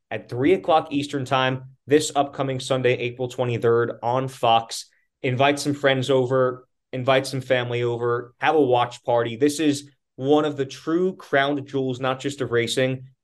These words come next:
but in all of sports, in my opinion. It is one of the most exciting weekends and, and races of the year. Have, invite some buddies over, have them throw money on, on random drivers, pick,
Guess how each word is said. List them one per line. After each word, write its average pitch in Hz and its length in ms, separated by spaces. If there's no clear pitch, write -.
but 147 100
in 143 100
all 143 200
of 139 80
sports, 135 500
in 147 120
my 139 160
opinion. 147 480
It 123 180
is 123 320
one 131 240
of 135 60
the 135 60
most 127 220
exciting 139 580
weekends 143 480
and, 113 140
and 107 160
races 127 340
of 120 100
the 110 80
year. 127 440
Have, 131 440
invite 143 400
some 151 140
buddies 143 320
over, 135 180
have 147 220
them 147 120
throw 135 240
money 127 320
on, 120 140
on 113 140
random 123 420
drivers, 117 540
pick, 160 340